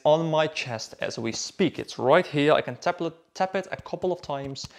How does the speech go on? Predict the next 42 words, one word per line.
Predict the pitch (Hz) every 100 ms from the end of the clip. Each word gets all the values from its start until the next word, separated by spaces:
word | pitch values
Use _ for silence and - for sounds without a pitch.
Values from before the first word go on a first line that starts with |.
| - _
You | 131
will | 131
hear | 127
some | 131 131 123
nasty, | 123 139 151 - 156 143
bumpy | 117 151 165 160
sounds, | 139 - 123 123 127
but | 156 143 -
that | 226 214
just | 247
shows | - - 123 123 120 -
that | 127
I'm | 113
recording | 110 117 - 170 165
it | 151
through | 147 127
this | 117
microphone | 139 180 - 175 175 - - - -
and | 285 269
not | 247 247
some | 220 202
other | 190 185
thing | - 180 165
like | 151
some | - 151
people | 156 147
might | 131 127
have | 127 117
you | 117
believe. | 107 104 - _ _ _ -
Okay, | 170 175
so | 202
this | 180 233
is | 233
gonna | 233
be | 220 214
a | 143 -
bit | - 208
of | -
a | 160
rambly | 135 127 190 180 156
video, | 123 131 151 165